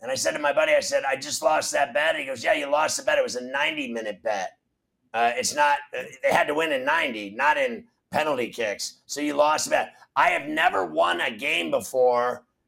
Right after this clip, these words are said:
a-, a-, and, like, and lo-, and lost the bet. Like, you know, so I thought I won the bet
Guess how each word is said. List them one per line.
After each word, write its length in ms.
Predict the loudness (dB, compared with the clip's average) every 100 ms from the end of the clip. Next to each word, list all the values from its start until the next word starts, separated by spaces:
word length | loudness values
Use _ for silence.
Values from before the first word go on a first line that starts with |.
| _ _ -14
a-, 60 |
a-, 340 | -10 -10 -4 -2
and, 280 | -2 -4 -4
like, 400 | 2 2 0 -2
and 180 | -4 0
lo-, 160 | 0 0
and 180 | 0 0
lost 400 | 2 4 2 0
the 60 | 0
bet. 380 | 2 2 2 -2 -2
Like, 260 | -2 -2
you 80 | -2
know, 120 | -2
so 200 | 0 2
I 140 | 4 2
thought 260 | 4 2
I 140 | 2 0
won 300 | 0 -2 -2
the 80 | 0
bet 320 | 4 4